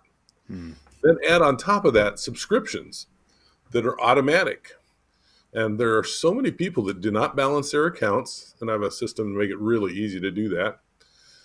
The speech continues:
Speaker 2: So they don't know if they're getting charged the right amount.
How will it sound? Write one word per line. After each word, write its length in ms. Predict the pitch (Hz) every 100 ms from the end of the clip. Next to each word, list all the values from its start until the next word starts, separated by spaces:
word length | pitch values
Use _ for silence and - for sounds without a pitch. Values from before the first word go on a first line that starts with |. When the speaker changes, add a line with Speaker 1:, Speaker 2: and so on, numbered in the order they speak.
| - -
Speaker 2:
So 160 | - 131
they 140 | 123
don't 280 | 120 139 180
know 280 | 139 208 175
if 100 | -
they're 140 | 98
getting 260 | 95 98 95
charged 380 | 87 95 92 87
the 80 | 85
right 180 | 85
amount. 380 | 85 85 82 131